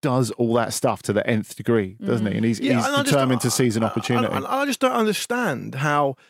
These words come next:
Speaker 3: you get, I mean, I don't, you know more about this than me, Andy, and, and maybe it isn't true, but I'm, I'm pretty sure that I've read that, you know, Martial, who keeps getting played out wide and wants to play through the middle and thinks of himself as a centre forward, and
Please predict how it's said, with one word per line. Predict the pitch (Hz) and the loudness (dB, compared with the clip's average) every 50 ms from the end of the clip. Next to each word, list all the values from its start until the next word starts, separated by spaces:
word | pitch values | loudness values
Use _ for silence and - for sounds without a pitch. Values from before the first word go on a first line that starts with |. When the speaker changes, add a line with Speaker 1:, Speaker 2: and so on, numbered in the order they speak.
| _ _ _ - | _ _ _ -8
Speaker 3:
you | 170 170 156 | -6 -4 -2
get, | 165 202 180 - - | 0 -2 -2 -2 -2
I | 170 | 0
mean, | 185 190 | 0 0
I | 196 | 2
don't, | 190 226 214 - | 0 0 -2 -2
you | 190 208 202 190 | 0 0 2 2
know | 180 147 | 2 2
more | 139 127 | 2 0
about | 123 107 | 0 -2
this | - - | -4 -4
than | 135 131 | -2 -2
me, | 131 120 | 0 0
Andy, | 110 113 110 107 | 0 0 0 0
and, | 117 120 - - 135 - | -2 -2 -4 -6 -8 -6
and | - 139 156 | -6 -4 -2
maybe | 160 175 170 143 135 | 0 0 2 2 0
it | 131 | 0
isn't | 131 127 | -2 -4
true, | 113 - 180 160 120 | -4 -2 -2 -2 0
but | 104 - - | -2 -2 0
I'm, | 165 226 220 233 | 0 0 0 0
I'm | 214 214 214 202 - - | 0 -2 -2 -2 -6 -6
pretty | - 277 - 233 180 | -4 -2 -2 0 -2
sure | - - - 165 143 120 101 90 - - - | -2 0 2 2 2 2 2 -2 -4 -6 -4
that | - 143 - | -4 -2 0
I've | 127 135 120 127 | 0 -2 -2 0
read | 131 139 131 120 117 107 - - _ _ _ _ _ _ _ _ _ _ _ - | 0 0 2 0 0 -2 -6 -12 _ _ _ _ _ _ _ _ _ _ _ -6
that, | 147 139 131 - 165 | -2 -2 0 0 0
you | 160 | -2
know, | 131 110 | 0 0
Martial, | 120 143 147 143 139 - 147 135 127 127 | 0 0 0 0 0 0 0 0 0 0
who | 139 120 | -2 -2
keeps | - - 151 139 - | -2 -2 -4 -4 -4
getting | - 139 - - 143 | -4 -6 -6 -4 -4
played | - - 139 143 131 | -2 -2 0 0 0
out | 139 135 107 | 0 -2 0
wide | 110 139 139 127 120 110 110 98 | 0 0 0 2 0 0 -2 -2
and | 104 120 | -4 -4
wants | 135 127 131 | -4 -6 -6
to | - 135 | -8 -6
play | - 143 131 | -2 -2 -2
through | 127 - 135 127 | -2 -2 -4 -2
the | 135 | 0
middle | 143 147 139 123 120 107 | 0 0 0 0 0 -2
and | 110 110 | -2 -2
thinks | - 147 151 160 - 147 | -2 -4 -4 -4 -6 -8
of | |
himself | 135 120 - 139 131 123 | -6 -4 -2 -2 -2 -2
as | 120 123 | -2 -6
a | 127 | -4
centre | - 143 127 - 123 | -4 -4 -4 -4 -6
forward, | - - 139 127 117 110 - - - _ _ _ _ _ _ _ _ _ _ - | -2 -2 -2 0 -2 -4 -6 -8 -12 _ _ _ _ _ _ _ _ _ _ -6
and | 147 156 160 156 | -4 -2 -2 -4